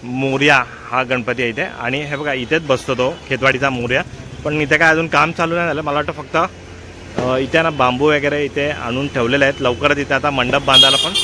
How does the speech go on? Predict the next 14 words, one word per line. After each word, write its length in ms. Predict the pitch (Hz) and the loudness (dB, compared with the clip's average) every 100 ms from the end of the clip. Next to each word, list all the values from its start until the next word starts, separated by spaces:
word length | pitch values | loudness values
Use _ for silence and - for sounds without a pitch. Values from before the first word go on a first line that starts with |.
| - - - - | -2 -4 -4 -6
सुरुवात 260 | 151 151 156 | -2 0 0
होईल. 200 | 147 196 | -2 -6
आणि 260 | - 139 147 | -6 -6 -6
आता 240 | 135 143 | -4 -4
आपण 200 | 131 147 | -2 0
जाऊया 240 | 139 160 | 0 0
पुढच्या 440 | 202 180 160 160 139 | -2 -2 -2 2 0
लेनमध्ये. 460 | 117 113 110 104 101 - - _ - - - - - - - - - | 0 -4 -2 -2 -2 -4 -8 _ -6 -6 -6 -8 -8 -8 -8 -6 4
चला, 160 | 151 160 | 8 10
आता 180 | 165 160 | 8 6
आपण 220 | 160 175 | 6 2
पुढे 280 | 156 143 151 | 4 6 8
आलो 200 | 143 | 6
आहे 100 | 117 | 4